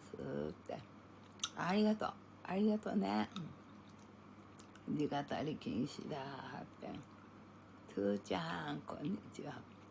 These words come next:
お昼ご飯食べてますって。食べたよ。うん。巻き寿司二つ。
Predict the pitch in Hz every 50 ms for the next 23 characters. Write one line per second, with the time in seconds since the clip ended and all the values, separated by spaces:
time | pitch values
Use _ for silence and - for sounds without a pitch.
0 | - - - - - - - - - - - - - 262 - - - - - -
1 | 156 - - - 156 143 143 143 139 - - - - - - - - - - -
2 | - - - - - - - - - - - - 143 160 - 143 147 147 139 139
3 | 151 - - - - - - - - - - - - - - 139 147 - - -
4 | - - 185 175 143 - - - - - - - - - - - - - - 202
5 | 202 - 240 226 - - 160 143 - - - - - - - - - - - -
6 | - - - - - - - - - - - - - - - - - - - -
7 | - - - - 151 165 175 175 - - 165 175 202 175 165 - - - - 147
8 | - - - - - 76 - - - - - - 78